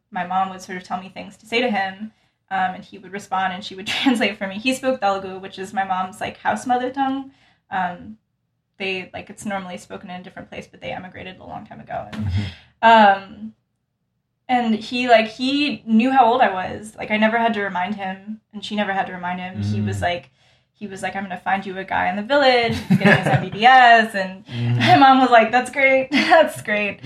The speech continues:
Speaker 2: <laughs>
Speaker 1: And he was, like, proud that I grew my hair long, um, and, like, he got mad at my aunt because her husband and <laughs> her son eat meat, and, like,
Speaker 2: <laughs>
Speaker 1: like, all this stuff, you know.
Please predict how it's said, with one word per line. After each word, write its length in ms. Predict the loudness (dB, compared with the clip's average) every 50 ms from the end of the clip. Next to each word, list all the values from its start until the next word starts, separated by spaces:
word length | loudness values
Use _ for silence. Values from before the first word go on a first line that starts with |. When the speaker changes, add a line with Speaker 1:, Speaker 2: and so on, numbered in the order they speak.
| 2 4
Speaker 2:
<laughs> 160 | 4 4 6
Speaker 1:
And 240 | 6 6 8 6 4
he 220 | 4 -2 -6 -4
was, 180 | -4 -4 -2 0
like, 400 | 2 2 2 0 -4 -8 -14 _ _
proud 340 | _ 0 2 2 2 2 2
that 80 | 0 0
I 140 | 0 0
grew 160 | -2 -6 -10 -8
my 100 | -8 -8
hair 220 | -2 4 4 6
long, 600 | 8 8 8 8 8 8 6 6 4 2 0 0
um, 540 | -2 -2 -2 -2 -2 -2 -2 -4 -6 -8 -12 -12
and, 180 | -12 -10 -10 -10
like, 300 | -12 -12 -12 -16 -20 _ _ _ _ _ _ _
he 100 | _ _
got 180 | -14 -12 -8
mad 160 | -6 -4 -2 -2
at 60 | -2
my 140 | -4 -8 -4
aunt 280 | 0 2 2 2 2 0
because 280 | -6 -14 -16 -16 -14
her 80 | -12 -10
husband 380 | -6 -6 -6 -6 -6 -8 -6 -4
and 100 | -4 -4
<laughs> 180 | -4 -6 -6 -6
her 80 | -6 -6
son 380 | -6 -2 2 4 4 4 4 2
eat 220 | -2 -6 -8 -6
meat, 400 | -4 -4 -2 0 0 0 0 0 0
and, 220 | 0 0 0 2 4
like, 240 | 6 8 8 8 8 8 8 8 8 8 8 6 2 2 0 -6 -12 _
Speaker 2:
<laughs> 240 | _ _ _ _ _
Speaker 1:
like, 160 | -4 -2 2 4
all 160 | 6 6 6
this 180 | 4 0 -2 -6
stuff, 340 | 2 4 4 4 4 2 -6 -16 _
you 180 | -8 -4 0 0
know. 400 | 0 0 -2 -4 -6 -8 -10